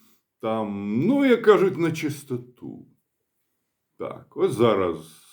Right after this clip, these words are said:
війна, на нас напали московити андрофаги.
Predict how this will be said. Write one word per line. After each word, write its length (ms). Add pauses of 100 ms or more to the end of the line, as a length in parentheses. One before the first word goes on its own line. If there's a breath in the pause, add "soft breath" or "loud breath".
війна, 920 (400)
на 120
нас 280
напали 760 (800)
московити 680
андрофаги. 1080